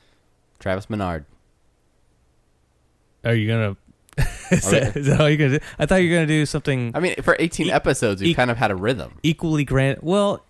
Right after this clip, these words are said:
Speaker 2: I mean, that's, it's getting stale now. Like, after
Speaker 1: Is
Speaker 2: eight
Speaker 1: it? Or is it, or is it comforting now?
Speaker 2: Just
Speaker 1: like,
Speaker 2: think
Speaker 1: like, like, like, you download the show
Speaker 2: Mm-hmm.
Speaker 1: and, and you put it, you play it in your car, or you're listening to it, you know, through your,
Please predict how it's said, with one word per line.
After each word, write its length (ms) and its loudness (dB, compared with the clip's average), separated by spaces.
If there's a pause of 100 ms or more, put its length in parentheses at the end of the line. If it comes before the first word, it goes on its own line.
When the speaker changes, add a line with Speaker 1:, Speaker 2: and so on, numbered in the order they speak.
(160)
Speaker 2:
I 100 2
mean, 220 2
that's, 360 -2
it's 200 -8
getting 200 2
stale 460 0
now. 420 -6 (420)
Like, 160 -2
after 240 2
Speaker 1:
Is 80 2
Speaker 2:
eight 80 2
Speaker 1:
it? 180 -10 (320)
Or 140 4
is 120 -2
it, 120 -4
or 80 0
is 140 -4
it 80 -10
comforting 480 -8
now? 240 -16 (100)
Speaker 2:
Just 180 -2
Speaker 1:
like, 180 0
Speaker 2:
think 60 -14
Speaker 1:
like, 280 -4
like, 180 -4 (180)
like, 200 -6
you 60 -14
download 440 -4
the 60 -10
show 440 -6 (100)
Speaker 2:
Mm-hmm. 260 -6 (260)
Speaker 1:
and, 260 -10
and 120 -10
you 80 -10
put 240 -4
it, 160 -6 (480)
you 160 -10 (140)
play 180 -6
it 80 -4
in 80 -6
your 80 -8
car, 720 -4
or 160 -16
you're 100 -12
listening 400 -10
to 200 -8
it, 160 -6
you 120 -14
know, 200 -10 (560)
through 140 -6
your, 120 -6